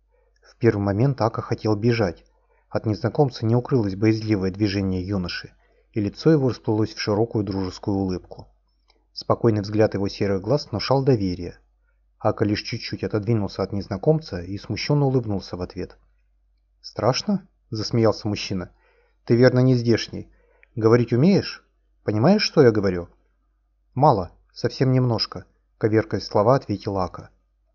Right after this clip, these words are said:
«Ты приехал оттуда, не правда ли?» Незнакомец кивнул в сторону горизонта. «Долго ехать? Долго-долго?» Ака утвердительно кивнул головой.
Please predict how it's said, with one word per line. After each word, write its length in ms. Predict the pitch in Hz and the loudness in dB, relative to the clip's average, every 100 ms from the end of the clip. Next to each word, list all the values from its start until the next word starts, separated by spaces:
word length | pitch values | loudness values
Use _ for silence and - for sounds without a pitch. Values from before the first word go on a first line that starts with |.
| _ _ | _ _
«Ты 100 | 113 | -4
приехал 420 | - 110 113 110 | 2 2 2 2
оттуда, 340 | 104 - 175 117 | 0 0 0 0
не 120 | 98 | 0
правда 320 | - 170 139 | 4 4 4
ли?» 160 | 85 - _ _ _ _ | -2 -10 _ _ _ _
Незнакомец 580 | 107 101 104 117 104 98 | -4 -2 0 0 -2 -4
кивнул 300 | - 107 107 | -4 -2 -2
в 60 | - | -2
сторону 340 | - 104 101 | -2 0 0
горизонта. 600 | 101 110 107 104 90 92 _ _ _ _ _ _ - | 0 0 0 -2 -4 -12 _ _ _ _ _ _ 0
«Долго 320 | 113 175 185 | 4 6 6
ехать? 460 | 131 98 - - _ _ _ - | 4 2 -4 -20 _ _ _ -2
Долго-долго?» 720 | 107 120 120 143 202 139 - _ _ _ _ _ _ _ | 2 6 6 6 4 2 -4 _ _ _ _ _ _ _
Ака 240 | - 151 139 | -4 -2 -2
утвердительно 640 | 113 101 95 113 113 110 | -4 -4 -6 -6 -4 -4
кивнул 340 | 101 104 104 101 | -4 -4 -4 0
головой. 540 | 107 104 90 90 - | 2 0 0 -6 -10